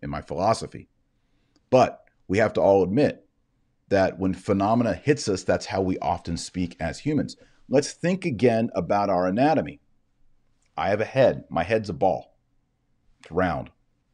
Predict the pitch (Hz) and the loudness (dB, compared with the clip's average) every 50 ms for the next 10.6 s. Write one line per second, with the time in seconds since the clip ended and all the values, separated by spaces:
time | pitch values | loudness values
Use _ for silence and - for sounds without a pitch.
0 | _ _ _ _ _ _ _ _ _ _ _ _ _ _ _ _ _ _ _ _ | _ _ _ _ _ _ _ _ _ _ _ _ _ _ _ _ _ _ _ _
1 | _ _ 73 71 80 76 73 92 101 85 - - 90 95 82 71 60 - _ _ | _ _ -10 -8 -6 -4 -2 -4 -4 -4 -4 -2 0 0 0 0 -2 -12 _ _
2 | _ _ - 87 85 82 80 82 73 - - 80 71 - - - _ _ _ _ | _ _ -10 -8 -6 -4 -4 -6 -6 -6 -8 -8 -8 -8 -12 -16 _ _ _ _
3 | _ _ _ _ _ - _ _ _ _ _ _ _ _ _ - - - - _ | _ _ _ _ _ -20 _ _ _ _ _ _ _ _ _ -20 -20 -20 -20 _
4 | - - _ - - - - - 110 123 131 127 139 156 175 185 180 190 175 160 | -20 -20 _ -20 -20 -14 -2 2 6 6 10 10 12 12 12 12 10 10 8 4
5 | 151 135 127 - - - 156 156 147 127 127 127 - - - - - - _ _ | 2 0 0 -2 -2 2 4 6 6 6 6 4 -2 -10 -12 -12 -16 -18 _ _
6 | _ _ _ _ _ _ _ _ _ _ _ _ _ _ _ _ _ _ _ _ | _ _ _ _ _ _ _ _ _ _ _ _ _ _ _ _ _ _ _ _
7 | _ _ _ _ _ _ - 110 117 120 - 156 143 139 151 127 123 123 123 123 | _ _ _ _ _ _ -6 -4 -4 -2 0 -2 0 4 4 6 8 8 8 8
8 | 127 135 135 127 95 117 110 98 101 110 117 120 - - - 120 104 98 95 92 | 8 8 6 6 4 4 2 4 6 4 4 4 2 -6 -6 -4 -2 -2 -4 -6
9 | - _ _ _ _ _ _ _ _ _ - 120 127 127 120 - - - - 147 | -10 _ _ _ _ _ _ _ _ _ 2 4 6 6 4 2 -2 -4 0 2
10 | 139 143 143 139 139 - 120 104 95 95 92 92 | 4 4 4 2 2 0 -2 0 0 0 0 -4